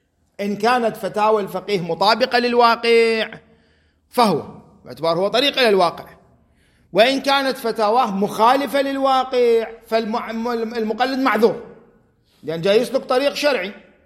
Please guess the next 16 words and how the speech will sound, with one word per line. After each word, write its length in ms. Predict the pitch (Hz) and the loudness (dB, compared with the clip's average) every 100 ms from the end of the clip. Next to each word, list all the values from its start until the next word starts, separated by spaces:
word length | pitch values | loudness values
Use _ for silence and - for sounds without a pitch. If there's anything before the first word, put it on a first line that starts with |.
| _ _ _ _ _ - | _ _ _ _ _ 0
لكن 460 | 208 269 269 285 | 2 2 0 -2
لو 140 | 254 240 | 0 2
لم 140 | 302 359 | 0 0
يكن 300 | 311 302 269 | -2 -2 -2
مقلدا 760 | 247 214 180 160 139 113 107 _ _ _ - | 0 0 -2 -4 -8 -10 -18 _ _ _ -4
والفقيه 680 | 170 214 - 220 262 262 226 | 0 0 0 -2 0 0 2
رأيه 400 | 285 285 285 311 | 0 0 0 -2
خالف 460 | 233 285 254 226 | 2 2 2 0
الواقع، 480 | 202 180 156 - - - _ _ _ _ _ _ | -2 0 -2 -4 -14 -18 _ _ _ _ _ _
مخالفة 600 | 165 165 220 214 214 214 | -8 2 2 4 0 -4
رأي 220 | 202 185 | -4 0
الفقيه 440 | 202 202 196 247 240 | -2 -2 -4 -2 0
هنا 140 | 233 | -2
ما 180 | 202 202 | -4 -2
يوجب 220 | 247 214 | -2 -2
العقاب. 320 | 185 147 - | -6 -8 -12